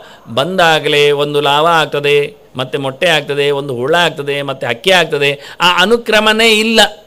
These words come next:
ಆಯಾ ಜೀವಗಳಿಗೆ ಎಲ್ಲ ಬಗೆಯ ಜೀವರಿದ್ದಾರೆ. ಮತ್ತೆ ಎಲ್ಲ ಜೀವರೇ ಅದು, ವೃಕ್ಷ ಜೀವಗಳು, ತೃಣಜೀವರು ಎಲ್ಲ ಇದ್ದಾಗೆ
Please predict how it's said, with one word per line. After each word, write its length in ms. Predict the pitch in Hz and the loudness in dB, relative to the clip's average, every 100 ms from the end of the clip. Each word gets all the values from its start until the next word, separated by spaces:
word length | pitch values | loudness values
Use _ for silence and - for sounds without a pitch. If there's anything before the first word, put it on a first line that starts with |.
| _ _ - - _ _ _ _ _ _ - | _ _ -20 -20 _ _ _ _ _ _ 0
ಆಯಾ 400 | 160 202 208 214 | 2 6 6 4
ಜೀವಗಳಿಗೆ 560 | 190 196 202 196 196 | 2 -2 0 0 2
ಎಲ್ಲ 200 | 185 208 | 2 2
ಬಗೆಯ 260 | 233 226 220 | 0 2 0
ಜೀವರಿದ್ದಾರೆ. 580 | 190 202 202 185 180 160 | 2 0 2 4 2 4
ಮತ್ತೆ 320 | 156 151 131 - - - - | 0 -4 -12 -16 -20 -20 -2
ಎಲ್ಲ 240 | 180 220 254 247 | 2 4 6 4
ಜೀವರೇ 380 | 202 233 254 240 | 4 4 6 6
ಅದು, 220 | 190 151 | 4 0
ವೃಕ್ಷ 220 | 170 160 | 0 -2
ಜೀವಗಳು, 840 | 190 180 180 175 180 180 180 - - _ _ | -2 0 0 0 0 -2 -4 -10 -20 _ _
ತೃಣಜೀವರು 640 | 160 180 196 180 180 180 180 | -2 0 2 2 2 2 4
ಎಲ್ಲ 180 | 175 170 | 4 4
ಇದ್ದಾಗೆ 580 | 165 156 147 117 - | 2 2 0 -2 -8